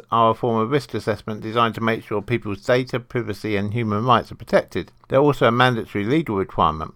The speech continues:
where the data being handled is either sensitive or there is a large volume of data, and obviously in this case, both of those conditions apply. The function of a D P I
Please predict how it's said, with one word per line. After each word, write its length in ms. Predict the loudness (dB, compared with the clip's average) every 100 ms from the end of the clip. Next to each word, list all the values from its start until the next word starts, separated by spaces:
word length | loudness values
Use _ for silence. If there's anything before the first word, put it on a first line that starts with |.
| -6
where 160 | 4 4
the 140 | 4
data 260 | 2 2 2
being 200 | -2 0
handled 380 | 0 0 0 0
is 200 | -2 4
either 320 | 4 4 -2
sensitive 720 | 0 0 0 -8 2 2 2 -4 2
or 180 | 2
there 100 | 4
is 100 | 0
a 60 | 0
large 320 | 2 2 2
volume 360 | 0 0 0 -6
of 100 | -8 0
data, 540 | 4 4 2 -4 -6 -8 -20 -20 -6
and 180 | -2 -2
obviously 560 | -2 -4 -4 -4 -4 -2
in 220 | -4 -2
this 220 | -4 -4
case, 500 | -6 -4 -4 -6 -4 4
both 260 | 6 4
of 80 | 0
those 180 | 0 0
conditions 640 | -2 -2 -2 -2 -4 -4
apply. 460 | -6 2 4 4 -4 _ _ _ _ _ -10
The 320 | 0 2 4
function 420 | 6 4 4 -4
of 80 | -4
a 40 |
D 180 | -2 -4
P 160 | 0
I 140 | 2